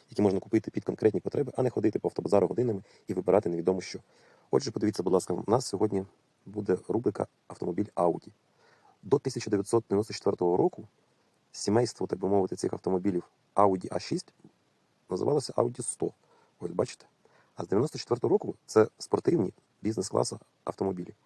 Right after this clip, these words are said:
Е, ось, значить, з дев'яносто четвертого Audi А шість.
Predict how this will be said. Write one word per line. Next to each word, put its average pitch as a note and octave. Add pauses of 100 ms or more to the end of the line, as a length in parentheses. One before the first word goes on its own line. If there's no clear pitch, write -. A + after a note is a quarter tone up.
(1400)
Е, -
ось, F#2
значить, - (300)
з -
дев'яносто G2+
четвертого A2 (440)
Audi G#2
А G2+
шість. -